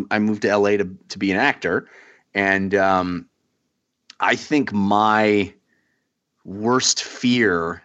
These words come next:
in the world, maybe, perhaps, is to not know I'm bad, you know,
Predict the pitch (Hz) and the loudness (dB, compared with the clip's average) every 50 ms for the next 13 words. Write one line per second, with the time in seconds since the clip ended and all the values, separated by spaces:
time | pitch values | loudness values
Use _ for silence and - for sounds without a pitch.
0 | _ _ - 104 104 98 95 87 87 90 101 135 160 120 87 76 78 80 95 90 | _ _ -6 -4 -2 -2 -2 -4 -6 -4 -4 -2 -2 -2 -2 -4 -6 -10 -14 -12
1 | 90 95 85 78 82 82 85 90 98 _ - 87 80 82 82 82 90 - - - | -10 -8 -8 -8 -8 -10 -10 -12 -14 _ -14 -12 -6 -4 -2 -2 -2 -4 -6 -8
2 | - - - - - - - - _ _ _ _ _ _ 104 107 104 101 101 101 | -8 -8 -10 -18 -20 -20 -20 -20 _ _ _ _ _ _ -2 0 0 2 0 0
3 | 98 95 92 92 - - - - - _ _ _ _ _ _ _ _ _ _ _ | -2 -4 -4 -4 -4 -4 -6 -8 -12 _ _ _ _ _ _ _ _ _ _ _
4 | _ _ _ _ _ _ _ _ _ _ _ _ _ - - 135 104 104 110 117 | _ _ _ _ _ _ _ _ _ _ _ _ _ -2 -2 0 0 2 2 2
5 | 123 120 - 107 107 107 107 110 107 101 95 92 95 95 95 87 92 107 120 131 | 2 2 0 0 2 2 4 4 4 2 2 -2 -4 -2 0 2 2 2 2 2
6 | 151 165 180 - - _ _ _ _ _ _ _ _ _ _ _ _ _ _ _ | 0 -2 -6 -10 -12 _ _ _ _ _ _ _ _ _ _ _ _ _ _ _
7 | _ _ _ _ _ _ _ _ _ _ _ _ _ _ - 120 123 123 123 127 | _ _ _ _ _ _ _ _ _ _ _ _ _ _ -4 -2 0 2 2 2
8 | 135 160 | 2 0